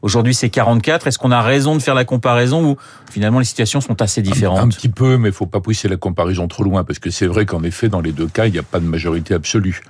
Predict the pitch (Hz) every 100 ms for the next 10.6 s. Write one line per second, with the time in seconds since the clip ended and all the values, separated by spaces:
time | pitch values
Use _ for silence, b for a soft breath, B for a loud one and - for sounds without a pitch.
0 | - 101 92 80 - 92 80 98 110 80
1 | 73 76 82 85 87 98 90 90 - 82
2 | 71 B B B B - - 80 - -
3 | - 113 92 78 78 76 82 78 - 85
4 | 82 80 78 110 - 87 82 - 85 -
5 | - 90 82 76 - - B B B B
6 | B 90 92 - 90 87 98 90 82 -
7 | 92 113 139 - 95 - 101 95 - 90
8 | 85 87 87 104 104 87 - 87 87 -
9 | 95 - - - B - 87 87 - 92
10 | 80 76 85 92 139